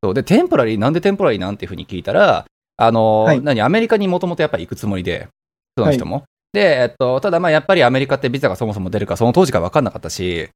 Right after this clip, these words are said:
Speaker 2: うんうん。
Speaker 1: エイチアールビー言うて厳しかったし。
Speaker 2: はい。
Speaker 1: そう、なので、えっと、まあ、Facebook側も、あの、そんなね、あの、優秀な人材、Facebookでやっぱ働けるようなね、あの、人材に、じゃあ、ビザ出すまでの半年間とか、一年間とかっていうのを遊ばせとくわけには、それはまあ、いかんし。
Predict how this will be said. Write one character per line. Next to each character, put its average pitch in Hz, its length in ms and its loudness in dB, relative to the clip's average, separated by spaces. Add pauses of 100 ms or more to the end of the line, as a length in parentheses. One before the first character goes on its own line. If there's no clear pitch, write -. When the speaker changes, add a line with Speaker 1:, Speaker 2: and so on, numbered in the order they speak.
Speaker 2:
う 151 60 0
ん 135 220 0
う 135 100 -4
ん。 117 40 2
Speaker 1:
エ 120 40 4
イ 113 40 4
チ 143 80 4
ア 139 40 6
ー - 20 4
ル 143 80 2
ビ - 20 2
ー 117 40 0
言 139 80 4
う - 20 0
て 151 80 0
厳 131 180 -2
し - 60 -6
か - 80 -6
っ - 40 -6
た - 100 -10
し。 80 380 -10 (300)
Speaker 2:
は 151 120 2
い。 120 140 -2 (220)
Speaker 1:
そ 110 180 2
う、 113 40 -2
な 151 100 0
の 151 100 0
で、 190 300 2
え 107 40 0
っ - 40 -6 (100)
と、 110 180 0
ま 160 100 0
あ、 127 40 0
Facebook 117 460 -4
側 113 220 0
も、 156 280 0
あ 98 80 -2
の、 101 240 -4
そ 120 140 -4
ん - 20 0
な 117 100 0
ね、 117 260 -2
あ 95 60 -2
の、 95 80 -6
優 110 120 -2
秀 113 160 -4
な 107 100 -4
人 107 160 -4
材、 98 180 -2
Facebook 127 360 -2
で 98 60 0
や 87 40 -2
っ - 40 -6
ぱ 85 80 -8
働 101 280 -2
け 104 60 -6
る 101 60 -4
よ 87 80 -4
う - 20 -10
な 98 80 -6
ね、 - 140 -2 (300)
あ - 40 -6
の、 95 100 -4
人 104 220 -2
材 101 220 -4
に、 101 440 -6
じ 117 60 -2
ゃ 107 60 2
あ、 92 40 -4
ビ 104 160 -2
ザ 123 100 2
出 107 100 0
す - 100 -8
ま 101 80 -2
で 92 80 -4
の 82 100 -8
半 104 160 -2
年 104 180 -2
間 - 200 -4
と 85 100 -12
か、 190 220 0 (100)
一 - 160 -6
年 98 140 -2
間 85 160 -6
と 90 100 -10
か 92 100 -4
っ 85 80 -6
て - 80 -8
い 107 40 0
う 113 40 0
の 104 80 -2
を 98 100 0
遊 156 60 -2
ば 156 120 2
せ - 80 -10
と 170 80 -2
く 170 80 0
わ 156 80 2
け 123 80 -6
に 98 40 -6
は、 85 60 -6
そ - 120 -8
れ 110 40 0
は 107 60 0
ま 104 80 -4
あ、 90 40 -4
い - 40 -8
か 113 120 -2
ん 82 80 -8
し。 139 300 -8